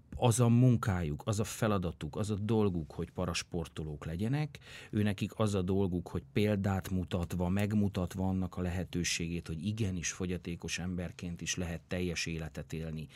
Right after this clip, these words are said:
így is lehet példát mutatni, így is el lehet jutni a cél, a, a csúcsra.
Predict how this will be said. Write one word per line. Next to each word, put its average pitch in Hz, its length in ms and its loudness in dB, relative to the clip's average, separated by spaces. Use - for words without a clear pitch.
így 101 240 0
is 95 160 0
lehet 92 320 -4
példát 85 500 -4
mutatni, 82 400 -6
így 104 260 0
is 101 140 -2
el 104 220 -4
lehet 87 280 -4
jutni 90 320 -4
a 85 80 -6
cél, 95 440 0
a, 85 100 -10
a 90 260 -4
csúcsra. 95 520 -2